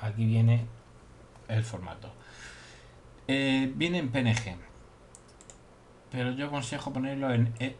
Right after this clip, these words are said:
X R, y ya explicaré el porqué. Esto es cosas de la gama, la, la S R G gama y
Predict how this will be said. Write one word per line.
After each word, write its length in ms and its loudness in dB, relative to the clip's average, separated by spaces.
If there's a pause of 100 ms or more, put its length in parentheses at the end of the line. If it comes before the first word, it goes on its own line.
X 380 -4
R, 220 -14 (280)
y 80 -10
ya 260 4
explicaré 680 -2
el 100 -10
porqué. 480 -14 (2000)
Esto 340 2
es 380 6
cosas 440 0
de 360 2
la 200 -4
gama, 520 4
la, 360 0
la 300 -6
S 180 -6
R 160 -4
G 240 -6
gama 540 0
y 60 -2